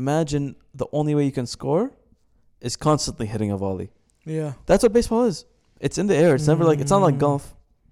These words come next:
Speaker 1: Now golf is, I'm not saying it's easy.
Speaker 2: Golf is.
Speaker 1: But there's a difference when
Speaker 2: By the way, golf is where on the list?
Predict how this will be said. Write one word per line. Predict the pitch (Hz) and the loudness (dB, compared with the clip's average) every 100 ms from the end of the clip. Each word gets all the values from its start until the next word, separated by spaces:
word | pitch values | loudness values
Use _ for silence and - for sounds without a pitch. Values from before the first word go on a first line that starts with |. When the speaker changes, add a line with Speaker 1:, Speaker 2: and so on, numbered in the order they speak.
| _ _ | _ _
Speaker 1:
Now | - 104 | -8 -2
golf | 139 170 | 0 0
is, | 120 | -2
I'm | 120 127 131 | -4 -2 -2
not | |
saying | - 113 | -4 -6
it's | - - _ _ _ | -8 -18 _ _ _
easy. | 131 113 95 90 _ _ _ | -6 -6 -8 -14 _ _ _
Speaker 2:
Golf | - 156 - | -12 -12 -14
is. | 104 - - | -18 -18 -4
Speaker 1:
But | 120 110 - | -2 -2 -2
there's | 127 123 | -2 0
a | |
difference | 139 156 135 - | 0 -2 -2 -2
when | 123 113 113 | -4 -6 -10
Speaker 2:
By | 143 156 | -14 -12
the | 190 | -12
way, | |
golf | 135 151 156 | -12 -14 -14
is | 135 123 127 | -18 -16 -16
where | 143 127 | -16 -16
on | 123 123 | -18 -18
the | 123 | -18
list? | 127 - | -20 -20